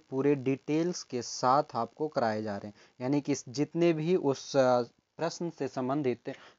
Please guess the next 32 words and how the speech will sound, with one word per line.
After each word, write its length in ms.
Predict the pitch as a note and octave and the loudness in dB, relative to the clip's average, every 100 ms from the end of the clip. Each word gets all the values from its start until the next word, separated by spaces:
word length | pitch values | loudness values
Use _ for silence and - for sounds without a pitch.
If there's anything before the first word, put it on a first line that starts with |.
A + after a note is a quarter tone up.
| B2+ | 0
जो 180 | D3 | 2
कुछ 320 | F3 G3 F#3+ F3+ | 2 0 -2 2
भी 240 | F#3+ F#3+ | 6 6
most 380 | E3 C#3 D#3 - | 6 2 0 -4
important 600 | C3+ C3+ B2+ C#3 C3+ B2+ | -2 0 0 -2 -2 0
पॉइंट 500 | A#2+ - B2+ B2+ B2 | -2 -2 -6 -4 -2
रहता 280 | B2+ - D3+ | -4 0 0
है, 60 | |
वो 140 | D3 A#2+ | 2 2
आपको 300 | A#2 - B2 | 2 -2 -8
हम 180 | D3 | -4
बता 320 | D#3+ A#2 A2+ G#2+ | -2 -2 -2 -4
देते 300 | G#2 G2+ A2 | -6 -12 -12
हैं। 200 | A2 - _ - - - _ | -12 -14 _ -20 -20 -20 _
फिर 160 | E3+ F#3 | 2 6
भी 100 | G3+ | 10
आपको 460 | F3 - F3+ F3+ | 8 6 2 4
कोई 320 | F#3 D3+ C#3+ | 4 4 4
और 320 | D3 C#3+ C#3+ D3 | 4 8 8 8
भी 140 | D#3+ | 4
सजेशंस 640 | D3+ D3 C#3+ C#3 D#3 D#3 | 0 2 2 2 0 0
देना 240 | C3+ C3+ C3+ | 0 2 2
हो, 180 | C#3 | 2
कोई 260 | D3+ C#3+ C3 | 0 0 2
और 220 | B2+ C3+ | 4 6
आपके 280 | C3+ C3 C3+ | 4 2 -2
मन 180 | B2+ C3 | -4 -2
में 120 | B2+ | -2
विचार 400 | B2 A#2+ C3+ D3+ | -4 0 2 2
है 160 | C#3 F#3+ | 0 -8
कि 160 | - | -8
ये 240 | B2+ C#3 | -2 -2